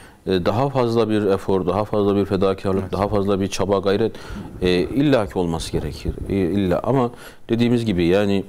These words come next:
Speaker 1: e, yapılmıyor demek de yanlış. Yapılmıyor demek yanlış. E, yapılıyor. Yani, e, gerçekten dünyanın her tarafında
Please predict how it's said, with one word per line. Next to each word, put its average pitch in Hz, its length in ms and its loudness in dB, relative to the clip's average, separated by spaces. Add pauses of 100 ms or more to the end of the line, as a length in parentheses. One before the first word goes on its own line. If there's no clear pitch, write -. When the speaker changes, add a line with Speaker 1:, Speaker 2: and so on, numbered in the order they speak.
(400)
Speaker 1:
e, 90 80 2
yapılmıyor 110 680 2 (340)
demek 120 340 0
de 104 60 2
yanlış. 78 680 -2 (160)
Yapılmıyor 92 460 0
demek 90 280 0
yanlış. 82 400 0
E, - 20 0
yapılıyor. 85 640 0 (400)
Yani, 78 240 -2 (180)
e, 82 240 -2 (320)
gerçekten 95 600 -2
dünyanın 95 240 2
her 120 120 2
tarafında 113 540 -2